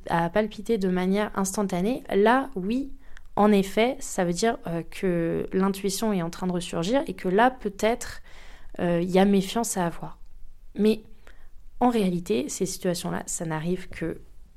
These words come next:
presque rarement. <laughs> Donc forcément, au niveau de mon avis sur la question d'insécurité en voyage,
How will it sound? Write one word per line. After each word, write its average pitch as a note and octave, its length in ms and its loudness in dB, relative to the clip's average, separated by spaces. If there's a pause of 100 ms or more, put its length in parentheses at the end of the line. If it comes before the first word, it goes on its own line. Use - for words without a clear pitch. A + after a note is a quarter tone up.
presque F3 480 -2 (140)
rarement. F3+ 720 2 (540)
<laughs> - 520 -14
Donc G3+ 180 0
forcément, C4 640 2
au G#3 60 4
niveau G3 240 6
de A#3+ 60 4
mon F#3+ 180 4
avis F3+ 280 2
sur G#3 200 -4
la F3 140 0
question F#3 300 -4
d'insécurité F3+ 640 -2
en A3 120 4
voyage, F3+ 540 2